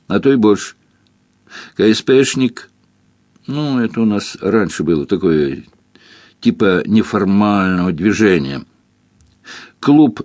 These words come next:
самодеятельной песни», пояснила она, увидев, что Николас нахмурился от непонятного слова. «Ну, а Куджава там, возьмёмся за руки, друзья, костёр, гитара.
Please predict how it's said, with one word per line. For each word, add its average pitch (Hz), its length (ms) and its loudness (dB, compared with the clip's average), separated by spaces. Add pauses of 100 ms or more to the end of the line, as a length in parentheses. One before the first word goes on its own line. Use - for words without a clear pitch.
самодеятельной 110 1000 2 (360)
песни», - 480 -2 (240)
пояснила 78 500 -4
она, 131 180 -4 (220)
увидев, 82 360 -2
что - 180 -6
Николас 92 600 -2
нахмурился 87 720 -4
от - 120 -10
непонятного 73 560 -6
слова. - 300 -14 (480)
«Ну, 131 120 -4
а 101 80 -2
Куджава 131 500 -4
там, 104 320 -4 (180)
возьмёмся 90 560 -2
за 76 180 -2
руки, - 220 -6
друзья, 85 540 0
костёр, 85 440 -4
гитара. 117 540 -2